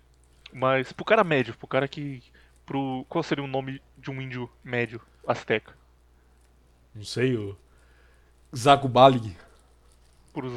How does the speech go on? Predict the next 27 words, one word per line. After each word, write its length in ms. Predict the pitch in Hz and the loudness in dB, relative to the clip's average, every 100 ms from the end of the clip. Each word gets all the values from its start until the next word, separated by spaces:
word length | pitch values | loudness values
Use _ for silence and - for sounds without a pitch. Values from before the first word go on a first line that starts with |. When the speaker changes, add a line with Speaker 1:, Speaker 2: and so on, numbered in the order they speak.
| 117 | 2
Speaker 1:
Zagubalig. 640 | 170 156 131 127 117 127 - _ - - - _ | 2 6 10 10 8 -4 -20 _ -20 -20 -20 _
Ele 1080 | - 120 120 123 123 123 120 120 120 120 - _ | -6 -6 -4 -4 -2 -4 -4 -4 -6 -8 -12 _
acorda 640 | 120 - 147 151 147 139 135 | -8 -2 0 2 0 -2 -4
normal, 580 | 135 127 139 160 165 165 | -8 -2 2 4 2 -2
vai 100 | - | 0
lá, 240 | 123 135 143 | 4 4 2
caça 360 | - 131 - | 0 -2 -2
um 120 | 123 120 | -10 -10
bicho 360 | 139 156 - - - - - _ - | -12 -12 -14 -20 -20 -20 -20 _ -12
e 440 | 131 123 123 123 117 | -8 -6 -4 -4 0
volta 160 | 127 | -2
pra 160 | - 123 | 2 0
casa, 480 | - 135 139 139 135 - _ _ - - - | 6 6 6 2 0 -8 _ _ -20 -20 -16
manda 360 | 131 135 135 | -4 -2 -2
um 240 | 131 127 127 | -4 2 6
ayahuasca 640 | 131 127 123 135 - - - - - | 8 6 6 4 4 0 0 -6 -10
<laughs> 280 | - - - | -10 -4 2
e 40 | |
vai 140 | 175 180 | 6 6
dormir. 440 | 208 160 151 151 - _ - - _ - _ _ _ 151 165 160 165 - _ | 6 -6 -8 -12 -16 _ -20 -20 _ -20 _ _ _ -14 -12 -12 -14 -18 _
Puxa 220 | 165 - | -12 -10
um 60 | 147 | -14
fumo 320 | - 160 156 | -12 -8 0
e 20 | |
vai 140 | 147 | 2
dormir. 360 | 151 151 139 135 - - - - - | 2 -2 -8 -16 -20 -20 -20 -20 -20
Esse 100 | - | -20